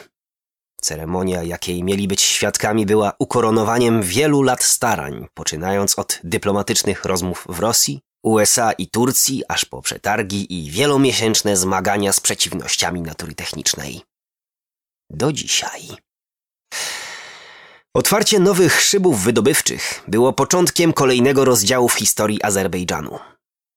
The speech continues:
Zagraniczni kontrahenci zacierali ręce, podobnie jak administracja prezydenta Ilhama Alijewa. Ażurowy podest, z którego miał przemawiać prezydent,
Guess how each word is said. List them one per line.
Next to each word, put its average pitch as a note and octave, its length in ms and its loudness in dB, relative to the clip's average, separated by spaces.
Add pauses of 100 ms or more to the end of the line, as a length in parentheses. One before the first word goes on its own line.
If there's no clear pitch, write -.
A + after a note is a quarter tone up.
(100)
Zagraniczni A#2 580 2
kontrahenci A#2+ 640 0
zacierali B2 460 2
ręce, B2 400 2 (280)
podobnie F2 420 -4
jak G2+ 240 0
administracja A2 680 0
prezydenta A#2 580 2
Ilhama A#2 560 2
Alijewa. A#2+ 720 0 (720)
Ażurowy F2+ 440 -2
podest, - 680 -4
z - 100 0
którego F2+ 360 -4
miał G2 160 2
przemawiać G#2 460 0
prezydent, A#2+ 520 2